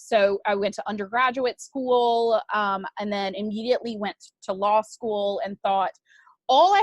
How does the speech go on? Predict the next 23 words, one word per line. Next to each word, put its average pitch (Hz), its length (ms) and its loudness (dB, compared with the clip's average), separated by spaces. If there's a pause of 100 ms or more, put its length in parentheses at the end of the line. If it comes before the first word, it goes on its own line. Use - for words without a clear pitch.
have 370 140 0
to 311 80 -12
do 254 520 -2
is 220 140 -2
become - 260 -8
a 202 60 -2
lawyer, 302 720 0
and 240 120 -2
then 220 200 4
all 294 580 6 (140)
forms 262 480 -2
of 214 120 -4
success 262 800 -6
will 214 220 -6
be 208 500 -8 (200)
bestowed 320 480 -2
upon 277 320 -4
me, 247 300 -6
and 214 200 -4
I 214 120 2
will 226 100 -4
be 208 220 -8
fulfilled 208 420 -4